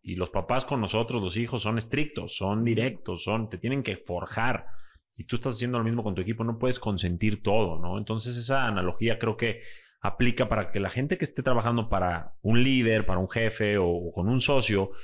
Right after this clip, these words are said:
si ese socio, ese líder o ese jefe es directo, tómenlo como un maestro, como decías tú, ¿no? Como un papá,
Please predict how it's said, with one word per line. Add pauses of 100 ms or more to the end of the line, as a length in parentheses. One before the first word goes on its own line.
(160)
si
ese
socio,
ese
líder
o
ese (100)
jefe
es
directo, (440)
tómenlo
como
un
maestro,
como
decías
tú,
¿no?
Como
un
papá,